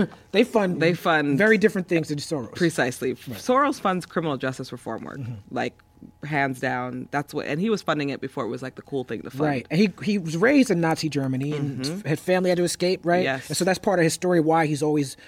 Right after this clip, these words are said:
Speaker 1: been for progressive causes.
Speaker 2: That's exactly right. And
Speaker 1: Okay.
Speaker 2: he's been behind a lot of funding of the progressive D A races across
Speaker 1: Mm-hmm.
Speaker 2: the country.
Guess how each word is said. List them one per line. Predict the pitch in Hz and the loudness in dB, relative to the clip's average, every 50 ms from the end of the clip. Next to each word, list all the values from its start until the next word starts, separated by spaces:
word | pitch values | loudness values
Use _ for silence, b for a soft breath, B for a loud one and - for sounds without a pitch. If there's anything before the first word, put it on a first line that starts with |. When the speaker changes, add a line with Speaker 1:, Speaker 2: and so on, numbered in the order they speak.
| B B B | B B B
Speaker 1:
been | 170 160 156 | 2 2 2
for | - - 160 | 2 -2 -2
progressive | - - 156 139 160 156 139 - 135 | 0 0 0 2 2 0 0 0 -4
causes. | - - 123 120 104 | -6 -6 -6 -6 -4
Speaker 2:
That's | - 139 135 - | -4 -6 -6 -6
exactly | 147 127 123 135 117 117 - 113 98 | -6 -8 -6 -6 -6 -6 -8 -10 -10
right. | 95 - - - | -10 -10 -10 -6
And | - 135 143 147 | -4 -2 -2 0
Speaker 1:
Okay. | 151 160 | 0 2
Speaker 2:
he's | 160 170 165 156 | 2 2 0 0
been | - 170 160 156 151 b b b b b b b b b - - | 0 0 2 0 -2 b b b b b b b b b -8 -4
behind | 160 160 - 180 190 180 165 170 | -4 -2 0 0 0 0 -2 -2
a | |
lot | 151 147 143 143 139 | 0 0 0 0 0
of | 139 135 131 - | 0 -2 -4 -4
funding | - 143 143 143 143 139 139 | -2 -2 -2 -2 -2 -4 -4
of | 135 131 127 | -6 -8 -8
the | - 135 127 | -8 -8 -8
progressive | - - 143 - - 131 131 - 131 127 | -6 -6 -6 -4 -4 -4 -4 -6 -10 -10
D | 127 131 131 127 | -6 -6 -4 -4
A | 123 127 | -4 -4
races | 143 147 156 156 - - 185 185 190 185 | -4 -6 -6 -6 -8 -8 -10 -8 -10 -10
across | - 151 139 123 131 120 | -10 -10 -8 -8 -8 -10
Speaker 1:
Mm-hmm. | - - | -10 -12
Speaker 2:
the | |
country. | - - 185 190 175 - 190 175 170 165 165 160 | -8 -8 -6 -6 -6 -8 -8 -6 -4 -4 -6 -6